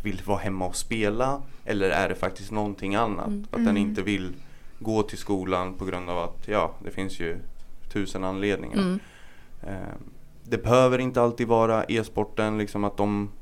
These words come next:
Speaker 1: är jätteberoende och vill vara hemma och spela hela tiden, utan det kan vara andra orsaker. Men att de, de drar sig till e-sporten för att där kan de koppla bort tankarna, de lever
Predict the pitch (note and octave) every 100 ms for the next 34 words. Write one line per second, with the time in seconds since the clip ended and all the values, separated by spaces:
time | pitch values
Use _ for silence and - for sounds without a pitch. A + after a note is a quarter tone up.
0 | - - - - G#2 G2+ A2 - F#2 G2+
1 | G2+ G2+ G2+ G2 F#2+ G2+ G2+ F#2+ - G#2
2 | G2 G2 F#2+ G2 - G#2 F#2+ F#2+ G2 G#2
3 | A2+ C#3+ A2+ F#2 - F2+ G2+ F#2 F#2+ G2
4 | A2 G#2 - - - - - - A#2 A2
5 | G2+ - - - - A2+ G#2+ G#2 - -
6 | G#2 G2+ G2 - - - A2 A#2+ B2+ -
7 | F2+ F2 - C3 F#2+ A1+ F#2 F2 - -
8 | - F2+ F#2+ F2+ - - - G#2 G#2 G#2+
9 | G2 - G2 F2+ G#2+ - A2 G2+ G2 F#2
10 | F#2 F#2 F#2 - - - - - G#2+ G2+
11 | G2+ G#2+ G#2 F#2+ G2 -